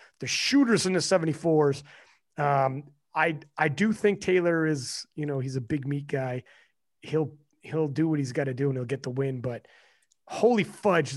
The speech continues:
twelve kilo? When you're in the eight hundreds, twelve kilo is nothing. That's one missed lift and you're <laughs> right neck and neck.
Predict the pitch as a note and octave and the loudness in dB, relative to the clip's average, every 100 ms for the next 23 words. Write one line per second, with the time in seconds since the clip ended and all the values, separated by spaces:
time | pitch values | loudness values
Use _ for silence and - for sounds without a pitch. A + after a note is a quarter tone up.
0 | D#3 - - D4 A#3 C#4+ D4+ F4+ F#4 _ | -10 -8 2 2 4 2 4 2 0 _
1 | _ _ - G3 B3+ D#4 D4+ - C#4 C4+ | _ _ 0 4 6 4 2 -2 -2 -2
2 | - F#3 A#3+ A3+ F#3 - A3+ D3+ B2+ - | -4 -4 -2 -2 -2 -2 -4 -2 -4 -8
3 | - _ _ - A#3 A3+ - A3 F#3 C#3 | -14 _ _ -4 -4 -4 -6 0 0 0
4 | A2+ F3+ A#3+ G#3 - B2 _ _ _ _ | -4 -4 -4 -6 -10 -16 _ _ _ _
5 | _ _ _ _ G#3 G3+ F3+ A#3 A#3 A#3 | _ _ _ _ -4 -2 2 2 4 2
6 | - A3+ F#3+ - - _ _ _ _ D3+ | 2 0 0 -6 -20 _ _ _ _ 0
7 | E3 D3 D3 F3+ F#3+ C#3 F3 - D3 D#3+ | 0 2 2 2 0 0 0 0 -2 0
8 | D3+ - | 0 -2